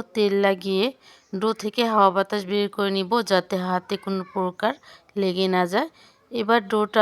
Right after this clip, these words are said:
আমি বোর্ডের উপরে নিয়ে নিব। সামান্য ময়দা ছিটিয়ে বোর্ডের উপরে ডোটা দিয়ে উপরে আর একটু ময়দা ছিটিয়ে দিব।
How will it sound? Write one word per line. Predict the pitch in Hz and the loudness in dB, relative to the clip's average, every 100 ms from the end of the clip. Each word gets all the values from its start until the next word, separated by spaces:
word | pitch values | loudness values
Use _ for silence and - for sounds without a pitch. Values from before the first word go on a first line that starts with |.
| 202 | 4
আমি | 196 226 | 4 -2
বোর্ডের | 196 202 196 196 | -2 -2 0 -2
উপরে | 196 208 202 196 | -2 -2 -2 0
নিয়ে | 196 190 | 0 -2
নিব। | 190 180 277 - _ _ _ _ - | -2 -2 -2 -4 _ _ _ _ -14
সামান্য | - 190 208 214 | -2 0 0 -2
ময়দা | 214 208 202 220 | 0 0 0 -2
ছিটিয়ে | 214 208 - 220 | -4 -10 -4 -2
বোর্ডের | 202 202 208 208 | 0 -2 -2 -2
উপরে | 196 208 202 220 | -4 -2 -2 -2
ডোটা | 180 185 208 202 175 | -2 -4 -2 -2 -2
দিয়ে | 185 202 233 294 - - - - | 0 0 0 -4 -14 -20 -20 -18
উপরে | 196 233 233 | -6 -2 4
আর | 214 190 208 | 6 6 4
একটু | 214 - | -2 -2
ময়দা | 214 220 208 208 | 0 2 2 -2
ছিটিয়ে | 226 - 220 | -4 -4 -2
দিব। | 196 | -2